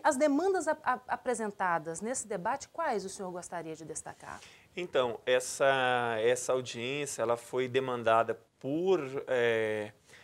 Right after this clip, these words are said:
Speaker 2: militantes de áreas sociais, alunos, professores também, em função da, do fechamento de cursos de qualificação profissional oferecidos em escolas estaduais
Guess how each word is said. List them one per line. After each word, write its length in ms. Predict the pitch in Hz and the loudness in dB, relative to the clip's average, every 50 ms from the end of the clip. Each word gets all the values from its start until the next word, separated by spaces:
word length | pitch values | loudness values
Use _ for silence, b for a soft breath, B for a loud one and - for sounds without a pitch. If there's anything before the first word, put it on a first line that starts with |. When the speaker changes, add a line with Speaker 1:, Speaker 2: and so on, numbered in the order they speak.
| B B | B B
Speaker 2:
militantes 600 | - 147 143 147 - - - 139 139 151 156 156 - 117 | -6 -4 -4 -4 -2 0 0 2 2 2 0 -2 -4 -4
de 100 | 113 120 | 0 2
áreas 260 | 120 113 113 110 110 | 4 4 4 2 0
sociais, 880 | - - 131 123 - - - 131 123 123 131 131 123 120 117 117 113 - | -4 -6 -6 -6 -6 -2 0 4 4 6 6 6 6 4 2 0 -2 -2
alunos, 680 | 127 117 113 113 113 123 123 127 127 123 117 117 110 - | 0 0 0 -2 -4 -6 -6 -6 -6 -6 -6 -8 -10 -10
professores 600 | - 110 113 117 - - - 117 113 113 - - | -12 -10 -10 -8 -8 -4 -4 -4 -4 -4 -4 -6
também, 460 | - 139 135 127 139 156 180 190 - B B B B B B B B B B - | -6 -2 0 2 2 2 0 -2 -6 B B B B B B B B B B -2
em 200 | 202 220 254 254 | -2 -2 -2 -2
função 840 | - - 202 185 175 - - - - 151 147 156 180 208 - - - _ _ | -4 -4 -4 -2 -2 -2 0 2 2 2 4 2 2 0 -4 -6 -12 _ _
da, 460 | 143 139 131 147 143 147 151 143 139 | -14 0 6 8 8 8 8 8 6
do 120 | 135 131 139 | 4 2 -2
fechamento 840 | 139 - - 196 214 - - 226 185 151 135 127 123 120 117 - 120 | -4 -2 -2 -2 0 0 0 -2 -2 0 0 0 0 0 -2 -6 -8
de 160 | 110 - 127 | -8 -8 -10
cursos 640 | - - - - 143 143 165 196 196 - - 143 123 | -10 -12 -14 -12 -10 -8 -6 -6 -6 -6 -6 -6 -6
de 80 | 131 127 | -6 -6
qualificação 720 | - - 131 123 120 120 - - - 123 - - 127 120 | -2 0 0 0 0 0 -4 -6 -4 -2 -2 -2 -4 -6
profissional 640 | 120 120 117 - - - 135 120 117 110 113 127 | -6 -8 -8 -6 -4 -4 -2 0 2 4 4 4
oferecidos 680 | 127 123 - 110 113 107 - 120 110 104 - - - - _ | 4 2 -2 -6 -6 -4 -6 -6 -6 -6 -8 -12 -12 -14 _
em 140 | - 120 117 | -14 -12 -10
escolas 480 | 113 - - - 123 113 110 110 110 110 | -10 -10 -6 -2 -2 -2 0 -2 -4 -8
estaduais 840 | 110 - - 123 120 117 127 131 123 123 135 151 190 220 - - | -10 -6 -4 -4 -2 0 4 4 6 6 6 4 4 0 -4 -8